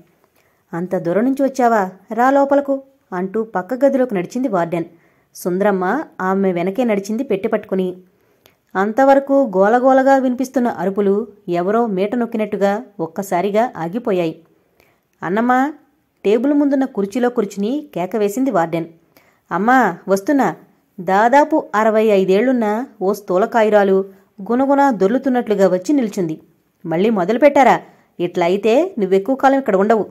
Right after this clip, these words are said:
జాగ్రత్త. ఆ తర్వాత ఏడ్చి మొత్తుకున్నా లాభం ఉండదు. ఎన్నిసార్లు హెచ్చరించినా నీ బుద్ధి మారదాయే." "నేనేం చేశానమ్మా,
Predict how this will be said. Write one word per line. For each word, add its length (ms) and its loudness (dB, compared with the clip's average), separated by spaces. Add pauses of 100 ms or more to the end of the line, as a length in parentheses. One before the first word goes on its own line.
జాగ్రత్త. 560 2 (340)
ఆ 120 0
తర్వాత 380 2
ఏడ్చి 360 2
మొత్తుకున్నా 380 0
లాభం 340 4
ఉండదు. 360 2 (360)
ఎన్నిసార్లు 540 0
హెచ్చరించినా 520 0
నీ 120 4
బుద్ధి 260 -2
మారదాయే." 640 4 (680)
"నేనేం 400 0
చేశానమ్మా, 640 0